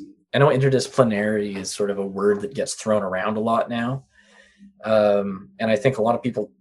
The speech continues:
you know, they, they say they're doing it, but they're not really.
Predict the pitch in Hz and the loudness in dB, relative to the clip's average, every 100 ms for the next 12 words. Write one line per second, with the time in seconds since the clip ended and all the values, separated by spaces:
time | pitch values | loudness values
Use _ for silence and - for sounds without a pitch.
0 | _ _ _ _ _ _ _ _ _ _ | _ _ _ _ _ _ _ _ _ _
1 | _ _ _ _ - 127 113 107 120 110 | _ _ _ _ -6 0 2 2 0 -2
2 | 101 - _ _ _ _ - - - 117 | -4 -14 _ _ _ _ -20 -20 -8 -4
3 | - 135 135 123 120 120 120 - 104 101 | 4 6 8 6 2 2 0 -2 -2 0
4 | 107 104 98 101 104 120 135 | 2 0 0 2 2 0 -10